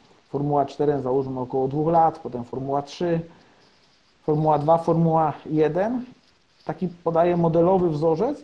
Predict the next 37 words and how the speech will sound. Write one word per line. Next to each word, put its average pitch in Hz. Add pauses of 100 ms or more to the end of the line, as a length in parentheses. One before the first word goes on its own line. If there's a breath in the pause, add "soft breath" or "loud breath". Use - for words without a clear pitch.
gdyby 151
wszystko 165
się -
tak 160
układało, 156
jak 147
teraz 165
sobie 143
zaplanowaliśmy 139
i 131
tym, 151
i 139
tym 151
jakby 139
idziemy, 139 (640 soft breath)
yy, 131 (720)
planem 156 (880)
i 139
wszystko 147
jest, 135 (280)
miejmy 151
nadzieję, 143
że 143
będzie 139
szczęście, 143
to, 139 (120)
to 143
tak 170
to 156
powinno 147 (540 soft breath)
wyglądać. 127
Czyli 139
ten 147
wyskok 156
z -
kartingu 147
do 131